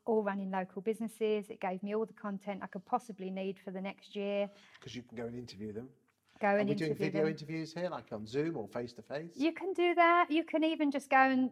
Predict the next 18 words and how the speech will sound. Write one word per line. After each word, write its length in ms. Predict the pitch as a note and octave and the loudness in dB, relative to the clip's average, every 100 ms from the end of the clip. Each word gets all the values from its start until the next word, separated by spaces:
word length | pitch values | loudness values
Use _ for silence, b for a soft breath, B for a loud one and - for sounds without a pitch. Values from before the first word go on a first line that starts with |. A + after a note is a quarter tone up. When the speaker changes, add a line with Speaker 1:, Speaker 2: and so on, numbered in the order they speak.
| A3 | 0
Speaker 1:
outside 580 | A#3 B3+ B3+ C4 B3+ | 2 2 2 2 2
the 60 | A#3 | 2
shop 400 | A#3 B3+ B3 B3 | 2 6 6 4
if 160 | A#3+ A#3+ | -4 -2
you're 80 | A#3+ | -4
passing 680 | B3 A#3+ B3 - A#3+ A#3+ | 2 2 2 0 -4 -2
and 80 | A#3 | -2
just 220 | A3+ A3+ | -4 -4
a 100 | G#3+ | -6
quick 320 | G#3+ - A#3+ - | -6 -4 -4 -2
chat 280 | B3 A3+ | -4 -4
with 140 | A3+ A3 | -4 -6
the 80 | G3+ | -2
business 320 | A#3 A3+ A3+ | -4 -2 -4
owner 280 | A3+ A3+ A3 | -2 0 0
in 180 | A3 A3+ | 0 0
there. 420 | G#3+ G#3 G#3 G#3 G#3 B B B | -2 0 0 -2 -4 B B B
Um, 500 | G#3+ G#3+ G#3 G#3+ G#3+ | -2 0 2 0 -2